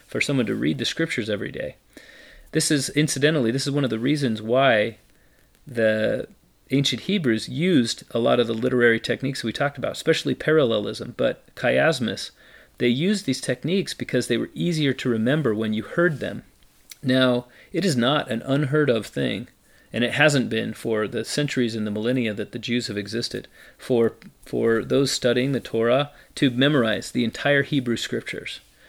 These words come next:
Think about that, and that, by that I mean the entire Old Testament.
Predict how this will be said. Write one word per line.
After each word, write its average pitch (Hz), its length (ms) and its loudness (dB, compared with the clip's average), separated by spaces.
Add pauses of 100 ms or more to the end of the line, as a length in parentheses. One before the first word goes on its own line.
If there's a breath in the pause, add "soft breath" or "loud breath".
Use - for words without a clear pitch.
(140 soft breath)
Think 165 180 0
about 123 220 4
that, 98 200 -2
and 120 120 0
that, 120 240 4
by 120 180 6
that 120 180 6
I 113 80 2
mean 113 220 0
the 110 140 0
entire 110 500 0
Old 113 200 -2
Testament. - 480 -6